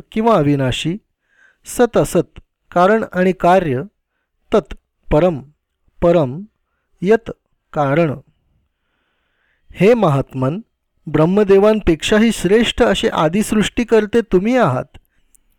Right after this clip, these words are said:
तर मग त्यांनी तुम्हाला का बरे आदरपूर्वक नमस्कार करू नये? हे अनंता, हे देवाधिदेव, हे जगन्निवास,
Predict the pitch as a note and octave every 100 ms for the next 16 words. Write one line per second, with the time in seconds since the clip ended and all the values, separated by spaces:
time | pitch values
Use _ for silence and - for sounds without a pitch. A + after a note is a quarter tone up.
0 | _ _ _ _ F#3 G3 A3+ - F3+ D#3
1 | F3+ G#3 A3+ A3 A#3 A3+ F3+ F#3+ A#3 A#3+
2 | G#3+ F#3+ G3 A3 - A3 A3+ A3 G#3 G#3
3 | - A3 G#3+ G3+ G3 G#3 G3 F#3 G3 _
4 | _ _ _ _ _ A2+ E3+ A3 D#3 C#3
5 | B2+ C3+ D3+ - _ _ _ - B3+ G3+
6 | E3+ F#3 G3+ A3+ D3+ C#3 G3 _ _ _
7 | _ - B3+ F#3+ F3+ B3 C4+ A#3+ D#3 A#2+